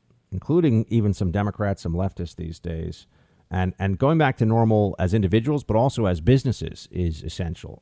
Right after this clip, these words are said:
I want to see small businesses having a renaissance this year, and I want to do everything I can to help. So if you have a small business, you need to check out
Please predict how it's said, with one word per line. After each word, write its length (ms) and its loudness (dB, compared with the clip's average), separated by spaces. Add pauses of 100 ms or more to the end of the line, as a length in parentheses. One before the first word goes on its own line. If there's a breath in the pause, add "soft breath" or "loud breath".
I 480 -2
want 500 2
to 100 0
see 340 0
small 320 0
businesses 640 2 (300 soft breath)
having 260 2
a 140 2
renaissance 800 2
this 300 -8
year, 380 -4 (380 soft breath)
and 160 0
I 80 4
want 160 2
to 60 6
do 40 6
everything 300 2
I 80 2
can 240 2
to 80 2
help. 400 -8 (240)
So 360 0
if 240 -2
you 480 -2
have 260 0
a 40 -4
small 300 -4
business, 540 -4
you 340 2
need 280 4
to 60 0
check 440 0
out 340 -2